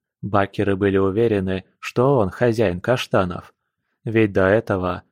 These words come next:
тут жил его отец, дед Аманды. И документы на каштаны Альфред им показывал.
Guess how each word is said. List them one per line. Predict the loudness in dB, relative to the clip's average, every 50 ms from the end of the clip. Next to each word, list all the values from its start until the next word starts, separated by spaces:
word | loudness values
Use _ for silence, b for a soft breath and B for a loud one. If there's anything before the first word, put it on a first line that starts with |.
| _ _
тут | -2 0 0 0 0
жил | 0 0 0 0
его | 0 -2 0 2 2 4 4
отец, | 2 2 2 0 0 0 -2 -8 -20 _ _ _ _ _ _ _ -12
дед | -4 0 2 2 2 4 2
Аманды. | 2 2 2 2 0 0 -2 -4 -6 -8 -10 -10 -14 _ _ _ _ _ _ _ _ _ _ _ -2
И | 0 2
документы | 4 4 2 2 2 0 0 2 -2 -2 -4 -2 -2 -2
на | -2 -2 -2
каштаны | -2 -2 -2 -2 -4 -2 0 0 2 2 -2 -4 -6 -10 _ _ _ _ -6
Альфред | -2 -2 -2 -2 -4 -4 -6 -4 -2 -2
им | -4 -2 0
показывал. | 0 -2 0 2 0 0 0 -2 -6 -8 -8 -8 -10 -12 _